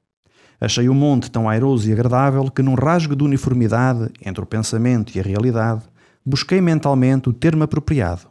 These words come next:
e decidi batizá-lo de Monte Formoso."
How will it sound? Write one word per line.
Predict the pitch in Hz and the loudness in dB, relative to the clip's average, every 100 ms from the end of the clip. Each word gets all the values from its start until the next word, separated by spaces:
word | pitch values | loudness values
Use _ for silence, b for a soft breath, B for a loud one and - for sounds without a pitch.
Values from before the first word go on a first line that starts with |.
| _ | _
e | - 170 | -2 -2
decidi | - 165 123 120 120 120 | 0 0 2 2 0 -6
batizá-lo | - 131 135 131 98 90 104 | -6 -4 -2 -2 -2 -4 -6
de | 117 | -4
Monte | 110 90 | -4 -4
Formoso." | - 110 107 90 - | -6 -4 -4 -6 -12